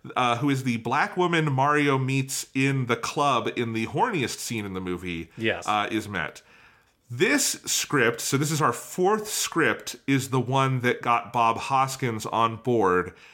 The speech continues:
Speaker 1: They had apparently been kind of badgering Bob Hoskins to do this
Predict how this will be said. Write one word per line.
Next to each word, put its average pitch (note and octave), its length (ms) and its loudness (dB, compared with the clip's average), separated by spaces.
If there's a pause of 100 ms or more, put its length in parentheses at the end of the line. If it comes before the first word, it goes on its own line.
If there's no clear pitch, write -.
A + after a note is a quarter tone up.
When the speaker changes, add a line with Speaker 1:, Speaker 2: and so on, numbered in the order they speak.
(120)
Speaker 1:
They B2+ 200 0
had B2+ 160 0
apparently D3+ 500 0
been A#2+ 220 0
kind A#2+ 260 0
of G#2+ 180 -2
badgering A#2+ 520 0
Bob A2 220 2
Hoskins G#2 400 -2
to - 120 -8
do G#2+ 180 0
this G#2 360 2